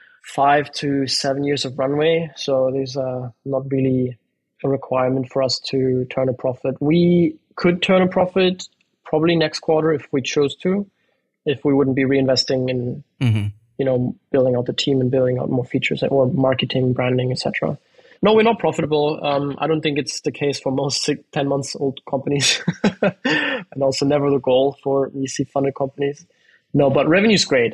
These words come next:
Speaker 1: I mean, I think revenue's been growing consistently for thirty, fifty percent month over month. It, we're experimenting a lot with the new infrastructure pricing. So, um,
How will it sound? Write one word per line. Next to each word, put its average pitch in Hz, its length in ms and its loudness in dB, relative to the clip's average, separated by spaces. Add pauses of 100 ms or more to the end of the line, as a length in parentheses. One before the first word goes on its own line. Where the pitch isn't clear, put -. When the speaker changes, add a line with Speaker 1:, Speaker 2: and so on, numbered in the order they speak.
Speaker 1:
I 139 40 -2
mean, 147 340 2
I 135 120 -2
think 147 440 0
revenue's 143 440 -2
been 139 120 -4
growing 139 500 0 (120)
consistently 135 800 0
for 131 420 0
thirty, 131 380 -4
fifty 131 300 -8
percent 131 420 -6
month 127 180 -4
over 127 180 -2
month. 123 300 -2 (200)
It, 131 180 0
we're 160 240 6
experimenting 165 640 2
a 147 60 2
lot 139 240 2
with 143 240 0
the 139 80 -2
new 135 140 2
infrastructure 147 580 -4
pricing. 147 720 -4
So, 127 520 0
um, 123 460 -4